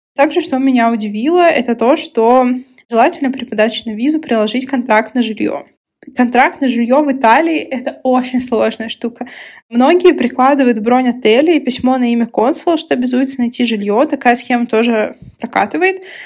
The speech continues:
Что ещё было очень сложно при подаче на визу? Даты, когда можно подать документы.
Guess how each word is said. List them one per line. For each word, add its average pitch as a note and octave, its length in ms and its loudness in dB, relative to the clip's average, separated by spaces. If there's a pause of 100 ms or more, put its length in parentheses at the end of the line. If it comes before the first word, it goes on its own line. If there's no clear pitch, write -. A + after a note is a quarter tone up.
(340)
Что C#4 300 2
ещё D4 300 2
было C4 300 0
очень B3+ 440 -2
сложно A#3 560 -2
при - 220 -8
подаче A3 480 -6
на G#3 100 -6
визу? - 300 -10 (420)
Даты, C4 560 0
когда G#3+ 320 -2
можно A3+ 320 -4
подать G#3 320 -10
документы. - 540 -16